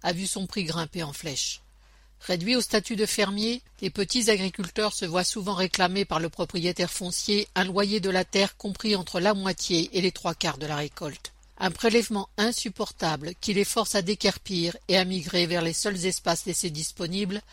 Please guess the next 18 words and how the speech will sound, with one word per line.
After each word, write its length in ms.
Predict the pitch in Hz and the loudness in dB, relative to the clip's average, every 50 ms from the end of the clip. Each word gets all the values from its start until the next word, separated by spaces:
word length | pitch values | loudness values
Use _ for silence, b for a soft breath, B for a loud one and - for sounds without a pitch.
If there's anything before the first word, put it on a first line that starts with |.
| b b | b b
c'est-à-dire 520 | b - 208 196 - 214 208 196 226 233 208 | b 2 2 4 4 4 2 4 2 2 2
vers 140 | 190 190 175 | 2 0 0
les 140 | 180 185 | 0 0
territoires 500 | - - 196 175 185 175 - - 196 170 | 0 0 0 0 0 0 0 0 2 4
à 120 | 185 185 165 | 4 4 4
risque 400 | 202 214 202 - - - - - - - - - | 2 0 0 0 -2 -2 -4 -8 -16 -18 -12 -6
que 120 | - 196 | -4 -4
sont 200 | - - - 214 | -2 -2 -2 0
les 140 | 202 180 175 | 0 0 0
pentes 260 | - - 226 220 196 | 0 0 -2 0 0
des 100 | 185 190 | 0 0
volcans 540 | 160 175 175 165 - - 185 165 165 170 - - - | 0 0 -2 -2 -4 -4 -4 -4 -4 -6 -6 -4 -2
et 80 | 170 | 2
les 120 | 175 180 165 | 2 2 2
zones 240 | 170 214 214 196 180 - | 2 0 -2 -2 -4 -4
inondables 560 | 196 180 190 190 185 170 196 196 170 160 165 143 | -4 -4 -4 -2 0 2 2 2 2 0 -4 -6
du 140 | 135 151 | -6 -6
littoral. 640 | 160 190 170 - - 175 156 175 160 156 156 160 170 | -6 -6 -4 -4 -4 -4 0 0 2 2 2 0 -2